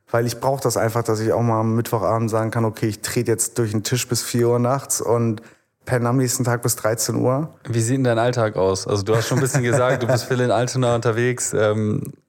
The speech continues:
Speaker 2: gibt es da so irgendwie so einen, so einen klassischen Kameramann-Alltag, wenn keine Projekte sind oder auch wenn ein Projekt ist, wie läuft das ab? Wie können sich Leute das vorstellen? Ich sag mal, so einen professionellen Dreh. Ähm, ja, wie ist da der Ablauf?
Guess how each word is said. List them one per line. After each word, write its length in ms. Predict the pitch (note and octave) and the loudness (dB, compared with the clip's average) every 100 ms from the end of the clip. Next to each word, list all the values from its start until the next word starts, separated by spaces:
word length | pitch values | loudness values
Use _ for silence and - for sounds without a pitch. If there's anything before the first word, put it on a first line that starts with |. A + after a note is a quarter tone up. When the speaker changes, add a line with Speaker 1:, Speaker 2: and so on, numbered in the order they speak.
| _ - | _ -8
Speaker 2:
gibt 220 | A#2 A2+ A#2 | -6 -4 -2
es 80 | |
da 180 | B2 A2+ | 2 2
so 80 | G#2+ | 2
irgendwie 200 | A2 G#2+ | 0 0
so 160 | G#2+ G#2 | 0 0
einen, 140 | G2+ | 0
so 140 | G2+ | 0
einen 280 | G2+ G2 F2+ | 0 -2 -4
klassischen 760 | - A2 A#2 - G#2+ G#2+ G#2 - | 0 0 0 -2 -2 0 -2 -4
Kameramann-Alltag, 1160 | - C3+ A#2+ A2 A2 A2+ G2+ A#2 - A2+ A2+ - - - - | -4 0 0 0 0 0 0 0 0 0 0 -4 -20 -20 -4
wenn 140 | G#2+ | -2
keine 280 | G2+ A2 B2+ | 0 0 0
Projekte 460 | - A#2 A#2 A2+ G#2+ | 0 0 0 0 -2
sind 300 | A2 A2 G#2+ | 0 0 0
oder 380 | G2+ G2+ G2 - | 2 2 2 2
auch 200 | G2+ G#2+ | 0 0
wenn 160 | C#3 | 2
ein 120 | C#3 | 0
Projekt 420 | B2+ A#2 A2+ A2+ A2 | 0 0 0 0 -2
ist, 180 | G2 | -2
wie 60 | A2 | 0
läuft 220 | A2+ A#2 | 0 0
das 100 | G2+ | 0
ab? 320 | F#2+ A2+ - - - _ - | 2 0 -2 -18 -20 _ -10
Wie 100 | G#2 | -2
können 160 | A2+ | 0
sich 160 | G#2+ G2+ | 0 0
Leute 220 | G#2+ - | -2 0
das 120 | G2+ | -2
vorstellen? 600 | - A2+ A#2 - G#2 G2+ | 0 0 0 0 0 0
Ich 120 | F#2 - | -2 -4
sag 120 | F#2 | -2
mal, 120 | G#2 | 0
so 80 | G2+ | -2
einen 100 | G2 | -4
professionellen 880 | - G2 G#2 - G2+ G2+ A2 G#2 F#2+ | -4 -2 -2 -2 -2 0 0 -2 -2
Dreh. 460 | F#2 G2+ G#2+ G2 - - _ _ _ - | -2 0 0 -2 -4 -20 _ _ _ -4
Ähm, 400 | F#2 F#2 F#2+ G#2+ F#2 | -2 0 -2 -2 -2
ja, 260 | G2+ G#2+ | 0 0
wie 60 | G2 | -2
ist 140 | - | -2
da 60 | F#2+ | 0
der 100 | F#2 | 0
Ablauf? 360 | - F2+ - | 0 -2 -4